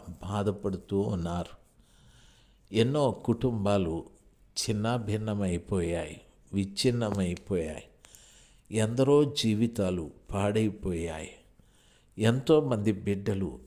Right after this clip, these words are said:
కన్నీరు కారుస్తూ ఉన్నారు. ఈ లోకంలో జీవించే కాలం కొద్ది కాలమే, కానీ విచారాలు, దుఃఖాలు, మనస్పర్ధలు, నెమ్మది లేని తనాలు ఎన్నో ప్రభా,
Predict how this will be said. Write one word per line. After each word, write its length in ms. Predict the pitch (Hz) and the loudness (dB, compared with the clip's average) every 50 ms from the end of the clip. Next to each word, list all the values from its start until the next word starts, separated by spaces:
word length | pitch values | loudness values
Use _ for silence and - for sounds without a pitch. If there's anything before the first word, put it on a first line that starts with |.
| - - - | -18 -18 -14
కన్నీరు 480 | - - 98 110 113 120 123 113 107 | -12 -8 -8 -4 -2 0 0 0 0
కారుస్తూ 720 | - - - 101 95 95 90 101 - - - - - 120 127 | -2 -2 0 0 0 2 0 -2 -4 -6 -10 -4 -2 0 0
ఉన్నారు. 480 | - 92 80 80 82 85 - - - - - _ _ _ _ - - - - - - - - - _ _ - - 113 | 0 -2 -2 -4 -6 -6 -6 -8 -12 -16 -20 _ _ _ _ -20 -20 -20 -20 -20 -20 -20 -20 -20 _ _ -14 -2 0
ఈ 80 | 113 | 4
లోకంలో 720 | 113 120 127 131 143 139 139 - 139 113 101 92 95 95 92 | 6 6 6 6 4 2 2 0 0 0 0 2 2 2 2
జీవించే 760 | 82 80 - - 113 104 117 127 117 117 - 98 98 92 92 | 0 -2 0 2 2 2 2 0 -2 -2 -2 -2 0 0 -2
కాలం 640 | - - - - 95 95 101 113 110 98 90 85 87 - - | -4 -8 -8 -4 -2 -2 -2 -2 -2 -6 -8 -10 -10 -14 -8
కొద్ది 300 | - 107 98 92 90 110 | -4 -2 -2 0 0 -2
కాలమే, 640 | 104 - 107 98 95 92 90 85 80 82 80 78 - - _ - - - | 0 0 -2 0 0 -2 -2 -4 -6 -8 -8 -10 -12 -16 _ -20 -14 -8
కానీ 420 | 101 98 98 98 98 90 - - - - _ - - - - - - - - _ _ - 98 | -4 -2 0 0 0 -2 -4 -8 -14 -20 _ -20 -20 -20 -20 -20 -20 -20 -20 _ _ -8 -2
విచారాలు, 960 | 98 98 95 98 - - 117 107 101 95 92 87 87 90 82 - 78 78 - - - - | -2 0 0 0 0 0 2 0 2 0 0 0 0 -2 -4 -8 -10 -14 -16 -18 -16 -10
దుఃఖాలు, 840 | 87 92 107 107 - - - 110 101 98 98 85 80 80 82 - - - - - | -4 -2 -2 -2 -4 -10 -8 -6 -4 -2 -2 -2 -4 -6 -8 -12 -14 -16 -8 -4
మనస్పర్ధలు, 1040 | 92 98 101 110 117 - - - - 101 98 90 - - - 92 87 80 80 80 - - - - - | -2 -2 0 0 0 -2 -2 -6 -4 -4 -4 -4 -4 -4 -6 -4 -4 -4 -6 -8 -12 -14 -20 -12 -4
నెమ్మది 380 | 104 98 98 107 113 117 101 101 | -4 -2 -2 0 -2 -2 0 0
లేని 320 | 95 92 90 87 82 82 | 0 0 0 0 -2 -6
తనాలు 640 | 78 - - 92 90 92 92 90 87 78 73 - - - - - - - - - - - - - - - - - - | -10 -8 -6 -6 -2 -2 -2 -2 -2 -4 -8 -12 -14 -18 -20 -20 -20 -20 -20 -20 -20 -20 -20 -20 -20 -20 -18 -10 -6
ఎన్నో 460 | 85 92 92 98 101 110 113 131 143 | -4 -2 -2 -2 0 2 2 2 2
ప్రభా, 720 | 139 - 104 110 104 90 - - - 92 73 67 - | 2 0 0 2 2 0 -2 -6 -8 -8 -8 -8 -12